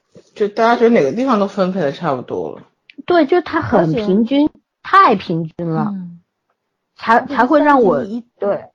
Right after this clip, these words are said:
Speaker 2: 你说。
Speaker 3: 嗯。它三集一段是有悬疑，但是
Speaker 2: 是。
Speaker 3: 老三，你记不记得我当时二十六集我跟你说，哎，我特别想知道后面怎么演，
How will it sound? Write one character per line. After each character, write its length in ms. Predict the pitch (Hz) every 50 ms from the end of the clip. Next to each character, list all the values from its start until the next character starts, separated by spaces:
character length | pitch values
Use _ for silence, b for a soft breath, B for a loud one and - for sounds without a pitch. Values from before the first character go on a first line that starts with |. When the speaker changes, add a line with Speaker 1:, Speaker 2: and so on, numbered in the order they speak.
| _ _ _
Speaker 2:
你 100 | - 175
说。 300 | 160 - 202 202 202 - _ _ _ _ _ _ _
Speaker 3:
嗯。 200 | 202 202 190 185 _ _ _ _ _ _ _ _
它 100 | - -
三 240 | 262 - 311 302 311
集 180 | 285 269 254 247
一 80 | 285
段 280 | 277 - 302 277 233 226
是 100 | - 226
有 140 | 196 160 165
悬 420 | - - 185 185 208 208 170 160
疑， 140 | 170 185 196
但 160 | - 285 269
是 120 | 262 233
Speaker 2:
是。 260 | - - - - 220 -
Speaker 3:
老 120 | 190 185
三， 180 | 185 - 254 240
你 60 | 202
记 140 | - - 226
不 60 | 208
记 40 | 190
得 60 | 185
我 80 | 160 156
当 160 | 214 214 220
时 60 | 226
二 140 | - 233 233
十 40 | 226
六 140 | 247 233 202
集 140 | 160 202 196
我 40 | 165
跟 80 | 196
你 80 | 196 180
说， 160 | 151 - 202 -
哎， 100 | 220 202
我 60 | 185
特 120 | - -
别 60 | 214 214
想 160 | - 175 156
知 80 | 190
道 60 | 196 175
后 160 | - 208 196
面 100 | 180 170
怎 100 | - 151
么 60 | 175
演， 160 | 185 180 -